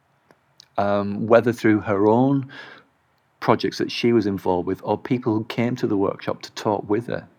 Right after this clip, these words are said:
to, you know, to ask for her advice. And, and the most famous people, you know, obviously people like Paul McCartney who wanted to go and speak with her. But, the, you know, there are other people, Brian Jones, Pink Floyd visited, uh, the Radiophonic Workshop.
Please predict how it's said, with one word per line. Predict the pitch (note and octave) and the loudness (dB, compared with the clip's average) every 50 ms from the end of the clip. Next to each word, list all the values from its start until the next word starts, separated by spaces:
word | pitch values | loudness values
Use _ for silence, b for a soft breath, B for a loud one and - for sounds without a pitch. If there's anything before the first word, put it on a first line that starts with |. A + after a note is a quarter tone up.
| _ - | _ -14
to, | - - G#2+ G2 G2 G2 G2 B B B B B B B B _ _ | -6 -4 -2 -2 -2 -4 -8 B B B B B B B B _ _
you | A#2 G2+ | -4 -2
know, | F#2 | -2
to | - - - - | -2 -4 -4 -2
ask | G#2 G#2 - - | -4 -4 -4 -6
for | G#2+ | -6
her | - - G2+ G2+ | -4 -2 -2 0
advice. | F#2+ F#2+ - - G2 G2 G2 G2+ G2 - - - - - _ _ - - - - | -2 -2 -2 -2 -2 -2 -4 -8 -10 -12 -14 -14 -16 -16 _ _ -20 -18 -6 -2
And, | A#2 A#2 A#2 - | -2 -2 0 2
and | A2 G#2+ A#2 | 2 2 4
the | A2 | 4
most | A2+ A2 G#2 - - - | 4 4 4 2 0 0
famous | - G#2+ A2 A2 G2+ - | 0 2 2 0 -2 -4
people, | - - G2 F2+ F2 - - F#2 F#2 F#2 F#2 | -6 -4 -4 -4 -4 -4 -4 -2 -2 -2 -2
you | G2+ G#2+ F#2+ | -2 -2 0
know, | F2 F#2 | 0 0
obviously | G2 - - - E2+ | 0 -2 -4 -8 -8
people | F2+ F#2+ E2+ F2+ | -6 -4 -4 -2
like | - - | -4 -4
Paul | - - G2 F#2 F#2 | -4 -4 -4 -4 -4
McCartney | F2 E2+ - G2+ F#2+ G2+ - G#2 G#2 G2 | -6 -4 -4 -2 -2 -2 -4 -4 -4 -4
who | F#2 F#2 F2+ F2+ F2+ B B B B B B B B B _ _ _ _ - | -2 -2 -2 -4 -6 B B B B B B B B B _ _ _ _ -4
wanted | G#2 G2+ F2+ - - - | -2 -2 -2 -2 -4 -8
to | - | -6
go | - - | -4 -4
and | F#2+ F2 - | -4 -4 -4
speak | - - F#2+ F#2 F#2 - | -2 -2 -2 -2 -2 -4
with | - F2+ - | -6 -6 -6
her. | - F#2 F#2+ - - b b b b b b b _ _ - - - | -8 -10 -10 -10 -12 b b b b b b b _ _ -20 -18 -12
But, | G#2 - G#2 - | -6 -4 -4 -2
the, | - G2 | -2 -2
you | G2 F#2 | 0 0
know, | F#2 | 0
there | F2+ G2 G2 | 2 2 2
are | F#2+ - | 2 0
other | G2 G2 | -2 -4
people, | F#2 - - - | -4 -4 -4 -4
Brian | - - G#2+ G2 F#2+ F#2+ F#2+ | -2 2 2 2 2 2 0
Jones, | E2+ - G#2 G2 G2 F#2+ F#2+ F#2+ F#2 F#2 F#2 - - - | -2 -2 -2 -2 -2 -4 -6 -8 -8 -10 -10 -12 -12 -10
Pink | - - G#2 F#2+ - | -8 -8 -8 -8 -8
Floyd | - - F#2 F#2+ G#2 G2 F#2+ | -8 -6 -4 -2 -2 -4 -4
visited, | F#2+ - G2 F#2 G#2 F2+ - - F#2 F#2 F2+ - - - _ _ _ _ - - | -4 -4 -4 -4 -4 -6 -4 -2 -2 -2 -2 -4 -10 -20 _ _ _ _ -14 -10
uh, | G2 F#2 F#2 | -8 -8 -8
the | F2+ F2+ | -4 -4
Radiophonic | F#2+ F#2 - - - F#2+ F2 - | -4 -4 -4 -6 -8 -10 -8 -8
Workshop. | - F#2+ F#2+ - - - - F#2+ F2+ - - | -6 -6 -6 -6 -8 -8 -8 -6 -8 -8 -10